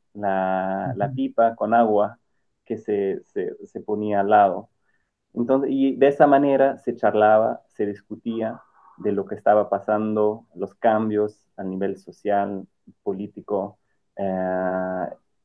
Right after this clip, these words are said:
Speaker 1: en fin. Entonces yo, yo, yo, yo dije que, ah, ahí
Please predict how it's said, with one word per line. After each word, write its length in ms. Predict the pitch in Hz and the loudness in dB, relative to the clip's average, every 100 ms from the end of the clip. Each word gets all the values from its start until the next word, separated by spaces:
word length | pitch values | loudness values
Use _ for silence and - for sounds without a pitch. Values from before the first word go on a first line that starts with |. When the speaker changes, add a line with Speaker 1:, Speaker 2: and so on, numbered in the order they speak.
| _ _ | _ _
Speaker 1:
en 160 | 117 127 | -6 -2
fin. 320 | 131 104 - _ _ _ _ | 0 0 -4 _ _ _ _
Entonces 240 | - 123 | 0 4
yo, 140 | 139 120 | 4 4
yo, 160 | 120 117 120 | 4 4 0
yo, 460 | 131 120 120 - - _ | 2 6 4 2 -8 _
yo 160 | 113 123 | -2 2
dije 360 | 123 123 139 123 | 2 2 -4 -2
que, 240 | 135 113 - | -2 -2 -2
ah, 220 | 143 143 _ _ _ _ _ _ - - _ _ - | -4 -4 _ _ _ _ _ _ -20 -20 _ _ 2
ahí 460 | 123 131 151 147 | 4 4 0 -6